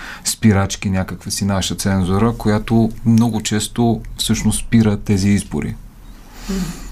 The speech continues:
М, и това много хора, а, виждам в,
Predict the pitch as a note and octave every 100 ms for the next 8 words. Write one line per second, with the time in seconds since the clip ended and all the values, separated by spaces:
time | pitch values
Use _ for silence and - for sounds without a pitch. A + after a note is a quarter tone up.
0 | - - A2+ A2+ A2+ A2 A2 A2+ - -
1 | - A#2 - - B2 B2+ B2 A#2 A2+ -
2 | A2 G#2 G#2+ G#2 - - - - A#2 G#2+
3 | G2+ G2+ G#2+ G#2 G2+ G#2 G2+ F#2+